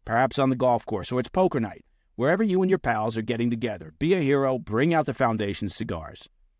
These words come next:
Ignite your senses and indulge in the artistry of these premium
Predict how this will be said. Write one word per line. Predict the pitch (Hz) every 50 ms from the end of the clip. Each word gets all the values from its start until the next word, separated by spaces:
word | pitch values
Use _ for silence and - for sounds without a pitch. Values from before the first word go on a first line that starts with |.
| _ _ _
Ignite | - 107 113 131 151 185 185
your | 202 202
senses | - - 190 165 151 - - 165 143 - - _ _ _ _ _
and | - 117 120
indulge | 110 104 90 - 135 147 160 165 -
in | 160 139
the | 123 120 -
artistry | 120 120 120 117 - - - 82 73 71 -
of | - 110 104 98
these | 113 101 - -
premium | - - - 147 135 131 123 123 117 113 120 113